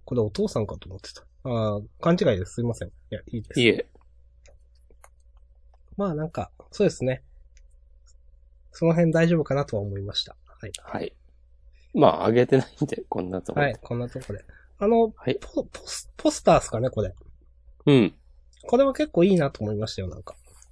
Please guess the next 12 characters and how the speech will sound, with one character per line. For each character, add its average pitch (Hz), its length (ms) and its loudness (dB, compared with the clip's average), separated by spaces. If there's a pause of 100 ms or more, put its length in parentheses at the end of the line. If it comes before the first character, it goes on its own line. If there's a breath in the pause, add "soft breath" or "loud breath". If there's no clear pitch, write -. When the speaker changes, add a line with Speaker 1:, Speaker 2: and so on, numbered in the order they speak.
(1800)
Speaker 2:
そ 147 180 10
う 104 40 10
ね、 107 80 10
今、 113 300 8 (100)
今 147 180 2
初 110 180 6
め 135 80 8
て 123 80 4
見 95 60 0
た 87 120 4
け - 80 4
ど。 82 220 4